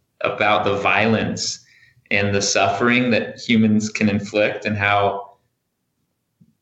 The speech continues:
we don't always move in the best direction. And, uh, like, the chart of history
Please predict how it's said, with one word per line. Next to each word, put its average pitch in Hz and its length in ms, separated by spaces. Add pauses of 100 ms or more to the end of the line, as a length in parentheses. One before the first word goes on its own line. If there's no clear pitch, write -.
we 113 200
don't 127 240
always 117 320
move 113 280
in 110 100
the 110 60
best 104 340
direction. 123 640 (280)
And, 101 540 (380)
uh, - 160
like, 104 220 (520)
the 113 100
chart 113 400
of 110 160
history 107 920